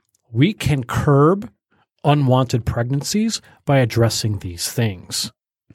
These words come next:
But the problem is no one wants to talk about that, because if you're an extreme fundamentalist, like a lot of some of my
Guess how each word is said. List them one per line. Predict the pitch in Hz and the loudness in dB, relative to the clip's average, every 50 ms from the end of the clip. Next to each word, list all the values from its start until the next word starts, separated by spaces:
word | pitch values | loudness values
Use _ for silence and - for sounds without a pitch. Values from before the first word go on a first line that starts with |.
| _ _ _ _ _ - _ | _ _ _ _ _ -20 _
But | - 117 | -6 -4
the | 120 117 | -4 -4
problem | - - 147 160 160 143 127 | -2 0 0 0 2 2 2
is | 123 120 117 - | 2 0 0 -2
no | 110 104 110 | -2 -2 0
one | 117 117 110 | 0 0 0
wants | 107 104 101 - | -2 -4 -6 -8
to | - | -10
talk | - - - - 185 185 - | -12 -10 -4 -2 -2 -2 -2
about | 160 120 113 92 - | -2 -4 -4 -6 -6
that, | - - - - - - - - _ _ _ _ _ _ _ _ - | -14 -16 -16 -16 -20 -20 -20 -20 _ _ _ _ _ _ _ _ 0
because | - 139 117 - 120 113 110 107 104 - | 0 0 4 4 4 4 4 2 2 0
if | 110 - - | -2 0 2
you're | 131 120 107 | 2 2 2
an | - - | 0 -2
extreme | - 117 - - - - - - 185 214 240 240 | -4 -4 -2 -4 -4 -4 0 2 2 4 4 2
fundamentalist, | - - 123 107 98 92 90 87 87 87 - - - - - - - - - _ _ _ _ _ | 4 2 2 2 2 -4 -6 -8 -10 -10 -12 -14 -12 -10 -10 -10 -10 -14 -20 _ _ _ _ _
like | 139 123 117 123 | 2 2 4 4
a | |
lot | 113 110 110 110 107 | 2 4 4 4 2
of | 101 - | 2 -2
some | - - - - - 139 120 | -6 -12 -12 -6 -4 -2 -2
of | 110 104 | -2 -2
my | 104 104 104 104 104 | -2 -2 -2 -2 -2